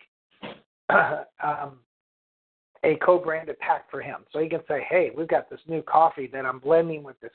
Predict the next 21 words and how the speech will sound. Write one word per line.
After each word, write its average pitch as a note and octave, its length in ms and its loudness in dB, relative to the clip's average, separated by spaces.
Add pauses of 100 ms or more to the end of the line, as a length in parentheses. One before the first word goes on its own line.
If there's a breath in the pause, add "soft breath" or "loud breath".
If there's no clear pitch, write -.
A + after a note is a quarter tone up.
company, D#3 520 -4 (580)
and C#3+ 300 2
you C#3+ 60 0
gotta D3+ 340 4
try E3+ 220 6
it, C#3 180 -2
but C3 120 -6
we're D3+ 140 4
willing D#3 380 2
to B2+ 180 -10 (440)
bring D#3 180 0
it D3+ 200 -6
to D#3 60 -12
your D3 180 -4
location." D3+ 580 -4 (120)
Then G#3 260 4
he F#3+ 180 -8
can F3+ 200 -4
go D3 140 0
out F3 260 0
with, C3+ 120 -12